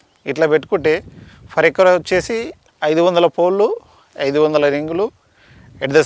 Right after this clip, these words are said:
same time మనకెన్ని ఒక పోల్కు నాలుగు మొక్కలు కాబట్టి రెండు వేల మొక్కలు వచ్చేసి ఒక ఎకరాకు రెండు వేల మొక్కలు పడుతున్నాయండి. ఇట్లా పెట్టేసుకుంటే మనకు ఓవరాల్గా వచ్చేసి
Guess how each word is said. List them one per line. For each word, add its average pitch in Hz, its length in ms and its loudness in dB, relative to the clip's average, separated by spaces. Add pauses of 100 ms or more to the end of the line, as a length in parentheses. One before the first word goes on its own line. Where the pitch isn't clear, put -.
(100)
same 170 200 4 (100)
time 208 220 0 (800)
మనకెన్ని 165 580 -4 (680)
ఒక 143 140 2 (100)
పోల్కు 196 240 4
నాలుగు 180 280 2
మొక్కలు 165 320 -2
కాబట్టి 175 440 0 (100)
రెండు 160 300 -2
వేల 190 200 4
మొక్కలు 175 360 -4
వచ్చేసి 165 300 -8
ఒక 175 180 -6
ఎకరాకు 175 320 -2
రెండు 185 220 -6
వేల 165 140 0
మొక్కలు 156 320 -4
పడుతున్నాయండి. 127 540 -8 (720)
ఇట్లా 165 160 0
పెట్టేసుకుంటే 180 440 0
మనకు 180 260 -4
ఓవరాల్గా 180 380 4
వచ్చేసి 170 520 -6